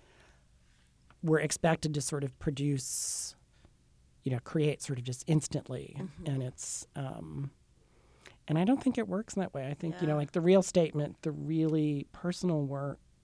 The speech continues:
Speaker 1: takes some time to sort of come up through those layers. While I was there, I had this sort of,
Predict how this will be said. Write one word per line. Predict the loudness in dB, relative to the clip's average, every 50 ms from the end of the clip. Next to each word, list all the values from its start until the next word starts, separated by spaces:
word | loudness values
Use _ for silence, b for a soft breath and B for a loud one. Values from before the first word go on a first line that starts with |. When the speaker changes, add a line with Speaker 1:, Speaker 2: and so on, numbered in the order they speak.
| _ _ _ _ _ -20 b b b b b b b b b b
Speaker 1:
takes | 0 0 0 0 2
some | 0 0 0
time | 2 0 0 2
to | 0 -2
sort | -4 -4 -6 -6
of | -6 -8 -10 -12 -16 -16 -18 -18 -18 -20 -18 _
come | 0 2 4 4 6
up | 4 2 0
through | -4 -4 -4 -2
those | -2 -2 -4 -4 -4
layers. | -6 -4 -4 -4 -4 -4 -6 -8 -10 -10 -12 -14 -10 2
While | 6 10 10 12
I | 12
was | 12 10 8 8
there, | 8 8 10 10
I | 10 8
had | 6 6 4 4 6
this | 4 4 2
sort | 2 2 2 2 2
of, | 2 2 2 0 -2 -4 -8 -10 -12 -14 -14 -16 -18